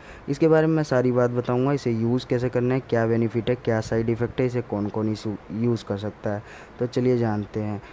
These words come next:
दोस्तों, मैं आपको बता दूं, ये जो medicine है बहुत ही ज़्यादा market में इस time चल रही है, बहुत ही ज़्यादा best है, जो constipation से related पेट की हर एक समस्याओं के लिए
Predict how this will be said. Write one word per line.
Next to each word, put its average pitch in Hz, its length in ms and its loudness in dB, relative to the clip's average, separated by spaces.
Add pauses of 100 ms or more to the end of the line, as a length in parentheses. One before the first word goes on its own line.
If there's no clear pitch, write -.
(220)
दोस्तों, 147 420 2
मैं 123 160 2
आपको 123 280 0
बता 120 300 0
दूं, 127 160 0
ये 120 220 2
जो 123 100 0
medicine 120 460 0
है 127 60 2
बहुत 110 360 -2
ही 120 100 0
ज़्यादा 113 400 0 (320)
market 113 440 -2
में 117 100 2
इस 110 160 -4
time 113 160 0
चल 110 200 -4
रही 107 200 -4
है, 123 60 2
बहुत 110 340 -4
ही 117 60 0
ज़्यादा 110 280 0
best 110 380 -4
है, 127 60 0
जो 120 140 -2
constipation 113 800 -2
से 120 160 0
related 113 400 -2 (100)
पेट 120 220 0
की 123 140 -4 (100)
हर 117 180 0
एक 131 140 0
समस्याओं 113 560 -2
के 113 140 -6
लिए 120 140 0